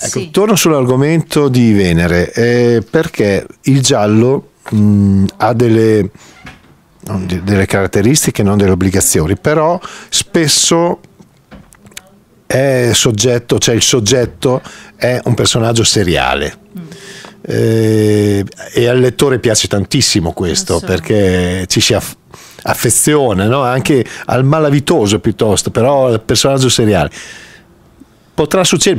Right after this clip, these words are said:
Speaker 1: per-, visto che parliamo di una giornalista, non di un ispettore nel classico, il protagonista è una giornalista, non è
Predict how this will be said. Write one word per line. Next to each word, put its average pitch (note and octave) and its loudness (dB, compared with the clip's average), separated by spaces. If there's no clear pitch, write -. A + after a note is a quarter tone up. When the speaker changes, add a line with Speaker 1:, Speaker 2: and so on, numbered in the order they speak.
Speaker 1:
per-, C#3 0
visto D#3+ 0
che C3+ 0
parliamo C#3+ 2
di C3 2
una C3 2
giornalista, C3 2
non C#3+ 0
di C#3 2
un C3 2
ispettore B2 0
nel G#2+ 0
classico, A#2+ 0
il G2+ 0
protagonista B2 0
è - 2
una G#2+ 0
giornalista, A2+ 2
non G#2+ 0
è A#2+ 0